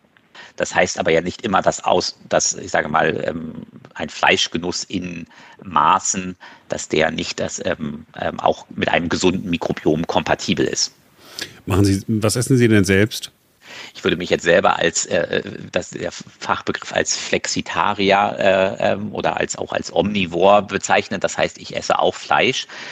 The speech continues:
Speaker 1: versuche aber mich natürlich, ja, auch bedingt durch meine Forschung natürlich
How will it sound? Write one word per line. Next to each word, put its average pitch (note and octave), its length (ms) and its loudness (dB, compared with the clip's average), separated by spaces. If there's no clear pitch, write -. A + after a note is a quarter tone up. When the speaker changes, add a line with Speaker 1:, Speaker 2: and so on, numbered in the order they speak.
Speaker 1:
versuche F#2+ 440 0
aber F2+ 200 2
mich E2+ 300 -6
natürlich, F2 540 -4
ja, G2 240 4
auch G#2 200 6
bedingt A#2 360 2
durch A2+ 160 4
meine F2+ 180 2
Forschung G2+ 640 0
natürlich F2+ 580 0